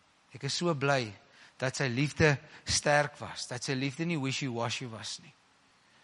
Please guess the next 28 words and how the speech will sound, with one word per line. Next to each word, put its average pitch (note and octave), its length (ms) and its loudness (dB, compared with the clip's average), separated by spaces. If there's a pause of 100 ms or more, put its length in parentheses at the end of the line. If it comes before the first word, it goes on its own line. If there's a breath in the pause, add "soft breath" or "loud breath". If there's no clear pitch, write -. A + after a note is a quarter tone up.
(280 soft breath)
Dat, C3 160 -6 (180)
dat D3 160 2
sy C#3+ 140 0
liefde C#3+ 320 0
my C#3+ 160 4
uit - 80 -2
'n - 160 -6
put D#3+ 180 4
uit D3+ 140 -2
kom C3 160 -6
uithaal B2+ 400 -2
waar A#2+ 140 -4
ek B2+ 120 -6
nie D3 80 -4
wou B2+ 140 -4
uitklim A#2+ 360 -8
nie. A#2 100 -6
Ek B2 60 -6
het D3+ 60 -8
nie E3 80 -2
eens - 140 -4
geweet C#3 280 -2
ek C3 100 -4
was C3 180 -6
in B2+ 80 -6
die A#2 80 -4
moeilikheid B2 480 -6
nie. - 120 -20